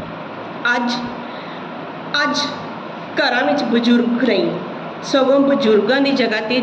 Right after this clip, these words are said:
ਜਾਨਵਰ ਆ ਗਏ ਨੇ। ਸਮਝਦੇ ਹੋ ਨਾ? ਜਾਨਵਰ, ਜਾਨਵਰ ਘਰ ਦਾ ਧਿਆਨ ਰੱਖਦੇ ਹਨ ਅਤੇ ਮਾਤਾ ਪਿਤਾ ਬਿਰਧ ਆਸ਼ਰਮ ਵਿੱਚ ਆਪਣੀ ਰਹਿੰਦੀ ਜ਼ਿੰਦਗੀ ਕੱਟਦੇ ਹਨ।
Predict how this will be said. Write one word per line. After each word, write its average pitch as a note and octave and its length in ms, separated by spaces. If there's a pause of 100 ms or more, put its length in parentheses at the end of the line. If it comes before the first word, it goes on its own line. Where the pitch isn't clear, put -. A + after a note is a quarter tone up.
ਜਾਨਵਰ G3 600
ਆ A3+ 140
ਗਏ D#3+ 240
ਨੇ। D3+ 140 (640)
ਸਮਝਦੇ A3+ 540
ਹੋ A3+ 80
ਨਾ? A#3+ 180 (580)
ਜਾਨਵਰ, D#3+ 560 (1300)
ਜਾਨਵਰ C4 520
ਘਰ D4 300
ਦਾ A3 180
ਧਿਆਨ A#3+ 360
ਰੱਖਦੇ A3+ 380
ਹਨ A#3+ 420 (580)
ਅਤੇ G#3+ 200
ਮਾਤਾ F#3+ 380
ਪਿਤਾ C4+ 360 (540)
ਬਿਰਧ A#3+ 240
ਆਸ਼ਰਮ G3+ 480
ਵਿੱਚ G3+ 180
ਆਪਣੀ G3 340
ਰਹਿੰਦੀ A#3 380
ਜ਼ਿੰਦਗੀ F#3 340
ਕੱਟਦੇ D#3+ 420
ਹਨ। D3 160